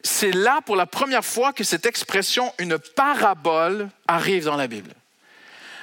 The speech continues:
Avant Matthieu treize, Matthieu douze, Jésus parle ouvertement.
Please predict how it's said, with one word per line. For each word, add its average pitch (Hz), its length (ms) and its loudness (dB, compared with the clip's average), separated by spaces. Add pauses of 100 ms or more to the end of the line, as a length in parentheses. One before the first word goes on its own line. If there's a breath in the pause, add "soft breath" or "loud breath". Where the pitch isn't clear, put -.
Avant 165 240 2
Matthieu 190 300 -2
treize, 247 260 0
Matthieu 147 320 -2
douze, 226 420 -4
Jésus 156 380 -2
parle 220 360 -2
ouvertement. 202 580 -2